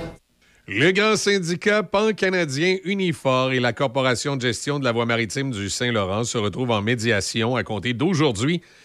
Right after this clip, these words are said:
Les parties sont réunies en compagnie du Service fédéral de médiation dans l'espoir de trouver un règlement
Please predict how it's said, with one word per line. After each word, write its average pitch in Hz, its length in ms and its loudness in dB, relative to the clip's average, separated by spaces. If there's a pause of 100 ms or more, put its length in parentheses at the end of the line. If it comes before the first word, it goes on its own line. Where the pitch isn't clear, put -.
(180)
Les 107 140 -2
parties 147 320 0
sont 156 160 0
réunies 147 340 0
en 165 120 0
compagnie 139 400 0
du 120 80 -8
Service 123 420 0
fédéral 127 340 0
de 123 80 0
médiation 117 600 0
dans 139 140 2
l'espoir 151 580 0
de 135 100 -2
trouver 110 320 -2
un 110 140 0
règlement 113 580 0